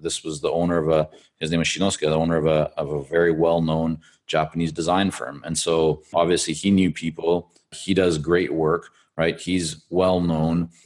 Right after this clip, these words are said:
and I could foresee teaming up with him and, and other people like him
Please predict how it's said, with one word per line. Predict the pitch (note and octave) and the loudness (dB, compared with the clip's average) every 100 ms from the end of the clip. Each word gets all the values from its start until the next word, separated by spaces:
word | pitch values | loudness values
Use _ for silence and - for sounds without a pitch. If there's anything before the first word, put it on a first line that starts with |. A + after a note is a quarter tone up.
| - | -6
and | E2+ F2 E2+ E2+ D#2 - _ _ _ - | -2 0 2 0 -2 -8 _ _ _ -4
I | E2+ | -4
could | E2 D#2+ | -2 -4
foresee | - E2+ D#2+ - F2 E2+ E2 D#2 - | 2 2 2 0 0 0 -2 -4 -6
teaming | - F#2 F2 E2+ | -2 2 2 2
up | A#2 - - | 0 -2 -4
with | E2+ D#2+ - _ _ | 0 0 -4 _ _
him | F#2 F2 F#2 | -2 0 2
and, | D#2+ D#2 D#2 | 0 0 0
and | E2 | 0
other | D#2+ D#2+ | 0 0
people | F2 D#2+ E2 | -4 -2 0
like | G#2+ C3+ | 0 0
him | E2+ E2 D#2+ | -2 -2 -4